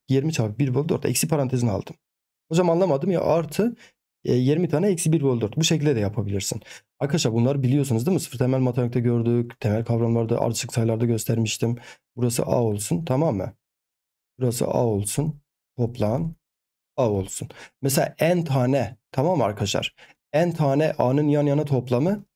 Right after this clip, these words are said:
N çarpı A'dır. Örneğin burada bir bölü üç artı bir bölü üç, bir bölü üç. Yirmi bir tane bir bölü üçün toplamı yirmi bir çarpı bir bölü üçtür. Yirmi tane eksi bir bölü dördün toplamı yirmi çarpı eksi bir bölü dörttür. Tamam mı? Hesaplayalım.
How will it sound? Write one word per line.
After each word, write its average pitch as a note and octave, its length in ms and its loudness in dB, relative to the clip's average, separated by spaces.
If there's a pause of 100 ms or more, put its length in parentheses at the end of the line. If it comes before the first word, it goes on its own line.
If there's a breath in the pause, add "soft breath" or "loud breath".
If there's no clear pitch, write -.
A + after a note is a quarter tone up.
(140)
N C#3+ 200 2
çarpı A#2+ 340 0
A'dır. - 580 -4 (1080)
Örneğin C#3+ 320 2
burada C3 260 0
bir C3+ 160 2
bölü C3 140 2
üç C3 100 -2
artı B2 240 -2
bir B2 140 0
bölü B2+ 140 2
üç, E3 140 -4
bir B2+ 160 0
bölü G#2+ 160 2
üç. G2+ 140 -4
Yirmi B2 260 4
bir E3 140 2
tane D3 240 0
bir C#3+ 180 0
bölü C3+ 140 2
üçün C#3+ 160 0
toplamı C#3 380 0
yirmi A#2+ 340 2
bir F3 80 4
çarpı G#2+ 380 -2
bir G#2 160 0
bölü G2+ 160 0
üçtür. - 360 -10 (460)
Yirmi C#3 420 2
tane D#3+ 280 2
eksi C#3 420 0
bir D3 180 2
bölü C#3+ 200 2
dördün C#3 240 0
toplamı C#3+ 380 0
yirmi B2+ 380 2
çarpı B2+ 260 0
eksi A#2 260 -2
bir G#2 120 0
bölü G2 180 0
dörttür. - 460 -6
Tamam F3+ 260 2
mı? G2+ 160 -2 (200 loud breath)
Hesaplayalım. A3+ 720 2